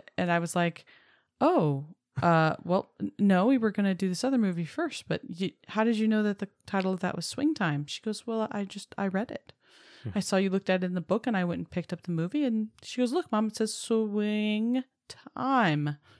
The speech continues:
Speaker 1: She goes, "That's what it says." She just acted like it was no big deal. And I'm thinking, <gasps> she chose to voluntarily read something for her
Speaker 2: Mm-hmm.
Speaker 1: own information.
Speaker 2: Yeah.
Speaker 1: That was a big deal this morning. Um, and it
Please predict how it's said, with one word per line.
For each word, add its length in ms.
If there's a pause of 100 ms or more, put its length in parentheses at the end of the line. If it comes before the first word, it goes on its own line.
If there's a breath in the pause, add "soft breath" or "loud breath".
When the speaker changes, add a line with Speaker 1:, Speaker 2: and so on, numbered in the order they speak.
Speaker 1:
She 80
goes, 100
"That's 180
what 100
it 20
says." 320
She 160
just 280
acted 280
like 120
it 40
was 120
no 100
big 180
deal. 240
And 100
I'm 80
thinking, 320
<gasps> 680
she 300
chose 560
to 80
voluntarily 840
read 260
something 320
for 160
her 120
Speaker 2:
Mm-hmm. 100
Speaker 1:
own 120
information. 600 (380 loud breath)
Speaker 2:
Yeah. 80
Speaker 1:
That 140
was 120
a 60
big 280
deal 320
this 240
morning. 380 (460 loud breath)
Um, 460 (220)
and 160
it 80